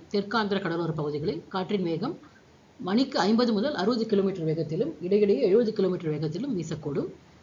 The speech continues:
இதன் காரணமாக அடுத்து வரும் ஐந்து தினங்களுக்கு மீனவர்கள் இப்பகுதிகளுக்கு செல்ல வேண்டாம் என்று அறிவுறுத்தப்படுகிறார்கள். ஆழ்கடலில் உள்ள மீனவர்கள் உடனடியாக க-, கரைக்கு திரும்புமாறு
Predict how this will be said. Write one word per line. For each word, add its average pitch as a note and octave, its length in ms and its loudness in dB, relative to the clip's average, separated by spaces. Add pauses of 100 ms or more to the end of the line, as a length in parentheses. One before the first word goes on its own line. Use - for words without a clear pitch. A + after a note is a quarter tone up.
(160)
இதன் F#3 200 -2
காரணமாக E3+ 680 -2 (720)
அடுத்து G#3+ 280 -4
வரும் C4 160 0
ஐந்து G3+ 220 2
தினங்களுக்கு D#3+ 440 -2 (140)
மீனவர்கள் A#3 480 0
இப்பகுதிகளுக்கு G3 560 0
செல்ல G3+ 320 -2
வேண்டாம் F#3 340 0
என்று E3 160 -2
அறிவுறுத்தப்படுகிறார்கள். D#3 960 -4 (460)
ஆழ்கடலில் B3 560 0
உள்ள F#3+ 120 2 (240)
மீனவர்கள் F#3+ 460 0 (360)
உடனடியாக A3+ 540 2
க-, F#3 280 -2
கரைக்கு C4+ 340 -2
திரும்புமாறு F3 520 0